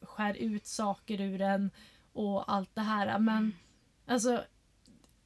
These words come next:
Speaker 1: det är ändå ganska vanligt.
Speaker 2: Mm.
Speaker 1: Eh, och jag vet inte varför det är så, om det blir liksom... Ja, men att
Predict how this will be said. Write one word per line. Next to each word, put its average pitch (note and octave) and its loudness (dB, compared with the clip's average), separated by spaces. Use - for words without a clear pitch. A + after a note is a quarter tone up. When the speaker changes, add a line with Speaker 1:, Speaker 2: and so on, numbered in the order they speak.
Speaker 1:
det A3+ 0
är D4 0
ändå G3 0
ganska G#3+ -2
vanligt. A#3 -4
Speaker 2:
Mm. G#3 -4
Speaker 1:
Eh, G#3 -2
och A3 0
jag B3 0
vet B3+ -2
inte B3+ 2
varför C4 0
det C4 -4
är B3 0
så, G#3 -4
om A3 0
det A3 -4
blir G#3+ -2
liksom... A3 0
Ja, A#3+ -2
men A#3 2
att - -6